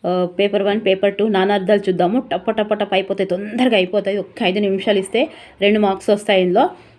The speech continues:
So, ఈ రోజు నుంచి టెట్ స్టార్ట్ కాబట్టి రేపు అయినా ఎవరికైనా ఉపయోగపడతాయి, అంటే చదవని వాళ్ళకైనా సరే వెళ్ళేటప్పుడు ఒక్క, ఒక రెండు నిమిషాలు ఈ వీడియో వింటే ఒక రెండు మార్కులు వచ్చే ఉద్దేశంగా ఇది చేస్తున్నాను. తొందరగా, తొందరగా చేసేద్దాము.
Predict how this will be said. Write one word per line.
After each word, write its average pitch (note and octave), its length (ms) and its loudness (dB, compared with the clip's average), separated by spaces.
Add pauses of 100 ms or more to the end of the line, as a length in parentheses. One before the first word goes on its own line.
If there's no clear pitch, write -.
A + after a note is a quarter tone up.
(160)
So, A3+ 60 2
ఈ A3 100 4
రోజు G#3 180 2
నుంచి A3 240 -2
టెట్ G3 260 0
స్టార్ట్ G3+ 360 -2
కాబట్టి G3+ 480 -2 (340)
రేపు G3+ 280 2
అయినా G#3+ 200 4
ఎవరికైనా G3+ 460 2
ఉపయోగపడతాయి, F#3+ 760 0
అంటే G3 220 -4
చదవని G3 360 0
వాళ్ళకైనా F#3 460 -2
సరే G3 300 -4 (380)
వెళ్ళేటప్పుడు F#3+ 460 0
ఒక్క, F#3 420 0 (480)
ఒక F3+ 180 -6
రెండు F#3+ 260 2
నిమిషాలు F#3+ 440 0
ఈ F#3 80 0
వీడియో F#3 300 0
వింటే F#3 360 -2 (340)
ఒక F3 120 -6
రెండు F#3 160 0
మార్కులు F3+ 380 -2
వచ్చే F3+ 340 -6 (240)
ఉద్దేశంగా F#3 520 -2
ఇది F#3 180 -4
చేస్తున్నాను. F3 440 -2
తొందరగా, F#3 440 0
తొందరగా F3 360 -2 (100)
చేసేద్దాము. E3 600 -6